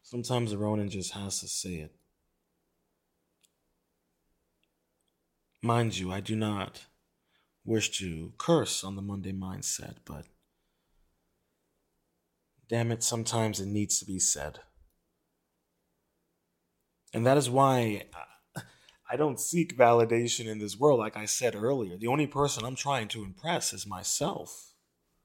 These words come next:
The only person I'm trying to truly love and appreciate is myself. No matter the, the, the, the, the support system I have around me, the only person in the end I have is myself. And that's the only person who I look upon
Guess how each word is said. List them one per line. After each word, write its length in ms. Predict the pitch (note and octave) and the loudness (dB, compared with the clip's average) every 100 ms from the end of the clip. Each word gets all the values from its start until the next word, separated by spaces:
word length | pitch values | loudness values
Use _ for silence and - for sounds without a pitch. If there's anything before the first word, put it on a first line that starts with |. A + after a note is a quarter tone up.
| _ _ _ _ _ _ _ _ _ _ _ _ _ _ _ _ | _ _ _ _ _ _ _ _ _ _ _ _ _ _ _ _
The 80 | C#3+ | 2
only 180 | E3+ B2 | 4 4
person 380 | - D3+ - B2+ | 2 2 4 0
I'm 120 | C#3+ | -2
trying 300 | - B2+ A2 | -2 -2 -2
to 60 | |
truly 300 | G2 - B2 | -4 -2 2
love 280 | G#2+ A2 A2 | 4 4 2
and 100 | G#2+ | 0
appreciate 540 | G2 - C3 - G#2+ G#2+ | -6 -4 -4 -2 -4 -4
is 120 | G2+ | -6
myself. 520 | G#2 G2+ - A3+ F#3+ | -6 -6 -4 -4 2
No 120 | B2 | 2
matter 360 | A#2+ C#3 F3 D3+ | 4 2 6 6
the, 240 | B2+ A2 - | 6 0 -2
the, 280 | A#2 G#2+ G2 - _ _ _ _ _ | 2 2 0 -12 _ _ _ _ _
the, 120 | A2+ | 2
the, 100 | A2 | 2
the 140 | G#2+ A2+ | 0 -2
support 460 | - - D3+ D#3+ | -2 6 8 8
system 420 | - C3+ - A#2+ | 6 2 0 0
I 60 | A2+ | 0
have 260 | A2+ B2+ G#2+ | 2 2 0
around 380 | G#2 C3+ G#3+ | 0 0 0
me, 80 | D3 | -4
the 140 | G#2 A2 | -2 0
only 220 | D#3+ B2 | 0 0
person 400 | - D3 - A2 | 2 0 0 -4
in 120 | G#2+ | -4
the 160 | G#2+ B2 | -2 -2
end 200 | G3+ B2+ | -2 -4
I 80 | |
have 320 | A2+ C3+ F#3 B2+ | -4 -4 -6 -6
is 120 | A2 | -6
myself. 640 | G#2 G2 - - - - | -6 -4 -2 -2 -6 -8
And 100 | A2 | -6
that's 220 | B2+ A3 - | -4 -2 -2
the 80 | |
only 140 | B2+ G#2+ | -2 -4
person 580 | - D3 E3+ - F#2+ F#2+ _ _ _ | -2 -2 -2 -4 -8 -12 _ _ _
who 180 | - B2+ | 2 4
I 100 | C3+ | 6
look 240 | B2 F3+ D3 | 6 4 2
upon 460 | - A#2+ A2 E2 | -2 -2 -2 -4